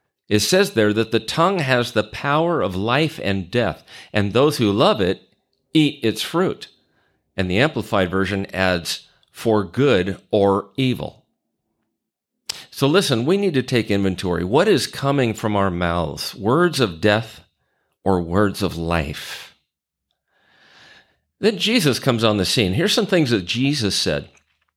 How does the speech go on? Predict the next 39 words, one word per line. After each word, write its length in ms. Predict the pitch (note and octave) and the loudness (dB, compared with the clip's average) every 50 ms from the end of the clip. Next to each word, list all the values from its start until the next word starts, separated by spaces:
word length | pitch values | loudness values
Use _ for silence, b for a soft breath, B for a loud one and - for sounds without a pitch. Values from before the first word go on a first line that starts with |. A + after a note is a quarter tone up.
| _ _ _ _ _ _ _ _ _ _ _ - - | _ _ _ _ _ _ _ _ _ _ _ -6 -2
In 160 | A#2 A2 A#2 | 0 0 2
Matthew 320 | B2+ C3+ C#3+ - - A2+ G2 | 2 2 2 2 2 0 0
twelve, 600 | - - - A#2 A#2 B2 C3+ D3 D#3+ - - - - | 0 -2 -2 0 2 2 2 2 0 -4 -8 -16 -6
thirty-six 580 | - - B2 B2 B2+ A2+ - - B2 A#2 - A2 | -2 0 0 0 0 -2 0 0 -2 -2 -2 -4
and 100 | F#2 - | -2 -2
thirty-seven, 600 | A2+ G2 G2 F2 - - G#2+ G#2 A2+ C#3 - - b b b b b b b b b b | -2 -2 -2 -2 -2 0 0 0 0 0 -4 -6 b b b b b b b b b b
he 160 | b - B2 | b 0 0
said, 320 | A#2 - - C#3+ B2+ A#2+ G#2 | 0 2 2 0 0 2 2
"But 160 | B2+ A#2+ A2 | 0 2 4
I 140 | A2+ A#2 A#2+ | 4 2 2
tell 320 | A#2 - - C#3+ D3 D#3 | 2 0 2 2 4 4
you 200 | D#3+ E3 F3+ F#3+ | 4 2 2 2
that 200 | D3 A2+ F#2+ D#2+ | 4 2 2 2
men 320 | G#2+ A2+ A#2+ C3 D#3 F3 D3+ | 0 0 2 2 2 2 2
will 120 | C3 A2+ | 0 2
have 200 | A2 A#2+ G#2 - | 2 0 0 0
to 100 | - G#2 | -2 -4
give 240 | F#2+ - C3 D3 A#2+ | 0 2 0 2 2
account 640 | G#2+ - - - - E3+ D3+ A2+ G2+ - - - - - | 0 -2 -2 -2 0 2 2 2 2 0 -4 -10 -10 -2
on 160 | - A2 A2+ | -2 0 2
the 80 | G#2+ G2 | 2 0
day 200 | F#2+ A2+ A#2 A2+ | 2 2 2 2
of 120 | A#2 A#2 | 2 0
judgment 520 | G#2 A2+ B2+ A#2+ A#2+ A#2 - E2 D#2+ - - | 0 2 2 2 2 0 -2 -6 -6 -6 -4
for 200 | - G#2 F#2 - - | -4 -4 -4 0 2
every 340 | G2+ G#2+ G#2+ C3 C3+ C#3 C3+ | 0 0 2 0 -2 -2 -2
careless 600 | C#3 - - - B2+ B2+ B2 A#2+ A#2+ A#2 A2+ - | -4 -6 -6 -2 0 2 2 2 2 0 -2 -4
word 320 | G2+ G2+ G2+ G#2 G#2+ F#2+ - | -4 -2 0 0 0 0 0
they 100 | G2+ G2 | 0 0
have 140 | F2+ D#2+ | 0 0
spoken. 520 | - - - E2+ D#2+ C#2+ - - G#1 G1+ - _ B B B B B B B B B B B B B B B B B | -4 -6 -4 -4 -4 -4 -6 -10 -14 -14 -18 _ B B B B B B B B B B B B B B B B B
For 260 | _ - B2 B2+ A#2+ | _ 0 2 2 2
by 280 | G2+ F#2+ A#2+ A#2+ C3 C3 | 4 2 2 2 4 2
your 300 | C3+ B2 A2 A2+ G#2+ G2+ | 2 2 2 2 2 2
words 640 | G2 F2+ G2+ G#2+ A#2+ C#3 F3 G3 G#3 G3+ - - | 0 2 2 2 4 4 2 2 0 -2 -6 -2
you 140 | A2+ G#2+ G#2 | 0 0 2
will 100 | G2+ G2 | 2 2
be 140 | D#2 G2+ F#2+ | 2 2 0
acquitted, 640 | F2 E2+ - - B2 B2+ C#3 D3+ D3+ D3 C#3+ - | 0 0 -2 0 0 2 4 4 2 0 -2 -10